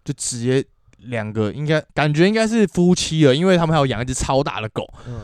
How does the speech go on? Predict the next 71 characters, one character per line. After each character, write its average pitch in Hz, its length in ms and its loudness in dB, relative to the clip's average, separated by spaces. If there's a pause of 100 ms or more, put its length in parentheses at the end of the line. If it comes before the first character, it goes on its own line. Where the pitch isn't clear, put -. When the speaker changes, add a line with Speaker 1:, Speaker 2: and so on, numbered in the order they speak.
Speaker 1:
然 131 100 0
后 156 40 4
那 180 100 4
只 165 80 0
狗 101 200 -2
都 120 80 6
会 147 60 8
跑 117 280 4
出 135 200 2
来， 101 200 4
这 107 100 0
样 95 100 -2 (220)
都 160 100 4
会 170 80 6
吵 107 320 -4
到 117 200 -2
直 104 160 -8
接 101 40 -18 (220)
叫 107 160 0
警 90 160 -8
察。 - 140 -18 (340)
Speaker 2:
真 175 120 0
的 170 60 2
假 113 240 -2
的？ 90 140 -14 (160)
Speaker 1:
真 107 120 -6
的 101 220 -10
超 143 320 0
级 113 160 0
扯！ 107 180 -4
然 131 140 4
后 202 80 8
是 233 180 8 (200)
我 143 120 8
们 147 160 4
在 190 240 6 (280)
屋 175 240 8
内 175 160 6
都 151 100 6
听 151 180 2
得 131 120 -2
到 120 280 4 (480)
的 117 140 2
那 135 140 6
个 139 100 6
声 120 160 -2
音， - 20 -2
他 175 220 0
还 151 80 2
没， 120 340 -2
他 202 160 6
门 160 140 4
都 175 100 6
没 143 160 0
开 131 240 -2
哦， 127 140 -2 (160)
直 135 140 -12
接 160 100 2
吼 113 320 -4
到 135 260 0 (460)
这 147 60 -4
样 156 240 0
欸， 92 200 -10
超 131 220 -2
呛 120 300 -4
的 117 80 0
欸。 90 100 -6 (220)
我 143 100 4
就 180 60 8
觉 175 160 0
得 151 100 -10